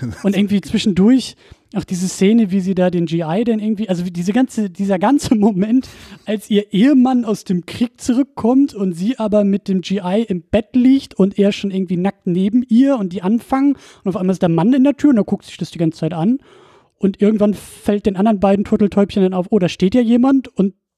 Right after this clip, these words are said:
Speaker 2: wie dann dieses Gemenge ausbricht zwischen einem nackten G I und einem eher verdutzten Ehemann, Schrägstrich Kriegsgefangenen und die Frau dazwischen und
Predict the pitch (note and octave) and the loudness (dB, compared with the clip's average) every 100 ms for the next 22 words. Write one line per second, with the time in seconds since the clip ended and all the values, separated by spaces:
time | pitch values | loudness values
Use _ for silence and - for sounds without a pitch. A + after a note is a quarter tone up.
0 | _ G3 F3+ F#3+ G3 - G3 F3 F3+ - | _ -4 0 0 0 -6 -10 -8 -12 -4
1 | G3 F3 F#3+ A#3+ A#3+ A3+ A#3 - G3+ A#3 | 0 2 4 2 2 0 0 -6 -4 -4
2 | - - F#3+ G3+ F#3 F3+ F3 G#3 _ - | -4 -6 -4 -2 0 0 0 -2 _ -4
3 | G3+ - F#3+ F#3+ A#3 A#3+ F#3 - F#3 F#3 | -2 0 0 2 0 0 -4 0 2 2
4 | - - - - _ _ - F#3+ - E3+ | -2 -16 -20 -20 _ _ 0 0 0 0
5 | G#3 A3 - G#3 G3 F#3+ - - G#3 A3 | 0 -2 -4 0 2 0 -4 2 2 4
6 | G3+ G3+ G3+ G#3 G3+ - - - - - | 2 2 2 0 -2 -6 -6 -6 -12 -14
7 | - A3+ - A#3+ - A#3 C4 C4+ G#3 E3+ | -6 -4 -2 -2 -2 0 2 2 0 -2
8 | F3+ - G3 F3+ - A#3 A3+ A#3+ G3+ F#3+ | -6 -2 0 0 -2 -2 2 2 4 0